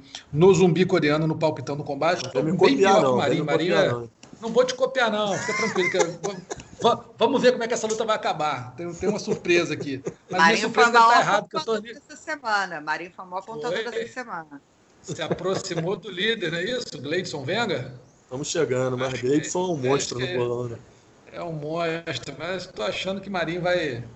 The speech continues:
Speaker 1: vai dar aquela atropelada no fim, ou então, né, sei lá, aquela paraguaiada também, aquele, o cavalo vai dar aquela, <laughs> aquela, aquela mancada no fim, vai acabar ficando fora do pódio. Vamos ver. Temos também quatro brasileiros nesse evento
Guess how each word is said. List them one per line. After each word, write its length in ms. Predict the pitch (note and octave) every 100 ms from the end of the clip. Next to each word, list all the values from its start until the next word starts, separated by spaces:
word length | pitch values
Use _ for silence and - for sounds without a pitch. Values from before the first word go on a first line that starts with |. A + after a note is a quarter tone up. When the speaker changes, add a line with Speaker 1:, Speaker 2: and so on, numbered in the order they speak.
| - - _
Speaker 1:
vai 120 | - D3
dar 80 |
aquela 180 | E3 F3
atropelada 640 | E3+ F#3 F3+ F3 D#3 E3 E3
no 100 | D#3
fim, 280 | - F#3+
ou 60 | A#3+
então, 520 | B3+ - G#3 B3+ D#4 C#4
né, 340 | B3+ B3+ C3 B2+ - - _ _ -
sei 160 | D#3
lá, 220 | D3+ D3 C3+ C3
aquela 220 | D3+ C#3+
paraguaiada 880 | D#3 C#3+ D#3 D3 C3+ D#3 D3+ C#3+ C3+
também, 380 | C3 C#3 D3+ D#3+
aquele, 380 | D3 C#3+ -
o 60 | -
cavalo 420 | - D#3 C#3+ E3+
vai 120 | D#3+
dar 120 | D3 D#3+
aquela, 440 | D3+ F3 D#3+ - G#3+ -
<laughs> 240 | - - -
aquela, 400 | G3+ - G3 F#3+
aquela 460 | F3+ - - G3+
mancada 840 | G#3 G3+ F3+ C#3+ - G3+ F#3+ G3+ G3+
no 120 | G3
fim, 480 | - F#3+ A3+ A3+ A3 - - _
vai 120 | - F#3+
acabar 280 | F#3+ E3+ F#3
ficando 200 | G3 F#3
fora 220 | F#3+ F#3
do 100 | F3
pódio. 280 | D#3 C#3+ A#3+
Vamos 120 | C4
ver. 340 | E3 C#3 - - - - _ _ -
Temos 220 | D#4+ B3+
também 240 | C4 C#4
quatro 340 | - C4+ C#4 C#4
brasileiros 560 | C4 A#3+ G#3+ G#3+ F3
nesse 240 | E3+ G3 F#3+
evento 480 | C#3+ F#3 F#3+ D#3+